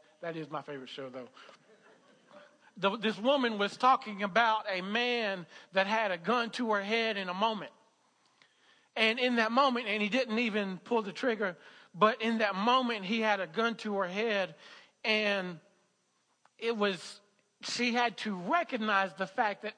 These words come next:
in that moment, that young man had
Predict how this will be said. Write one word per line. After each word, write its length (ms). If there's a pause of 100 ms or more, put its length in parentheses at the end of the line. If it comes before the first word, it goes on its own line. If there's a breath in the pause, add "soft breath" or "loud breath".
in 200
that 200
moment, 420 (1300)
that 180
young 280
man 420
had 560